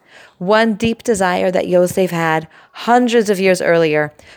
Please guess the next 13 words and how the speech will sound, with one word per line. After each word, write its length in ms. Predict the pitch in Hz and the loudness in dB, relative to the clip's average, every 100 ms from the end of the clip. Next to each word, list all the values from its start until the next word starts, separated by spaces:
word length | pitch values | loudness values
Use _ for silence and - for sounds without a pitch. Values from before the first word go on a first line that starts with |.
| - | -2
was 180 | 202 196 | -2 -2
carried 480 | 208 214 220 220 | -2 0 2 0
through 200 | - 214 | 0 0
five 460 | 208 - 185 190 190 | 0 0 0 0 -2
generations 760 | 185 196 180 170 165 151 151 - | -4 -4 -2 -4 -6 -10 -10 -16
to 160 | - 202 | -8 -6
emerge 400 | 185 185 196 196 | -2 0 0 -2
again 560 | 190 170 170 156 156 - | -4 -2 0 -2 -6 -2
in 120 | 185 | 0
the 100 | 185 | 2
daughters 360 | 175 170 180 180 | 2 2 2 -2
of 120 | 180 | -4
Tzlafchad, 600 | - 170 170 - 151 | 0 0 0 -4 -4